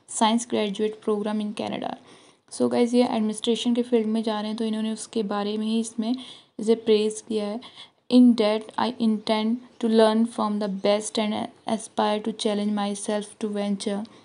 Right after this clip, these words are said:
out of my comfort zone। So गाइस, इन्होंने बहुत क्लियरली मेंशन किया है कि इन्होंने यूनिवर्सिटी के बारे में कुछ रिसर्च की है, जो कि इनकी राइटिंग में दिखती भी है। And नेक्स्ट पैरा में इन्होंने मेंशन किया है इनके करियर गोल्स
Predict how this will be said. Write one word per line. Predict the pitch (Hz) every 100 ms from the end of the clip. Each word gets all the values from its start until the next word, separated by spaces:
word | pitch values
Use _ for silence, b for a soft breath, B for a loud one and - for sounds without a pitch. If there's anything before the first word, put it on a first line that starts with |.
| B B _ -
out | 220 220 233 226
of | 214
my | 202 226 254 _ -
comfort | 208 202 202 196 190
zone। | - - 254 - -
So | - 214
गाइस, | 208 208
इन्होंने | 214 214
बहुत | 214 226 226
क्लियरली | - 220 220 226 240
मेंशन | 226 214 214
किया | 208 214
है | 214
कि | 226 226 226
इन्होंने | 226 214 214
यूनिवर्सिटी | 214 214 208 214 - 226
के | 233
बारे | 220 214 208
में | 214
कुछ | 214 214
रिसर्च | 214 - 214 208 - -
की | 220 226
है, | 220 233 B B B
जो | 226 226
कि | 220 240
इनकी | 233 214 226
राइटिंग | 220 208 214 208
में | 214
दिखती | 202 196 - 233
भी | 226
है। | 214 214 208 _ _ _ _ _ _ _ _ _ _ _ _ _ _ B B B 233
And | 226
नेक्स्ट | 226 233 -
पैरा | - 226 226
में | 226
इन्होंने | 226 226 233
मेंशन | 208 208 - 233 226
किया | 226 214
है |
इनके | 214 214
करियर | 220 220 208 208 196
गोल्स | - 196 226 240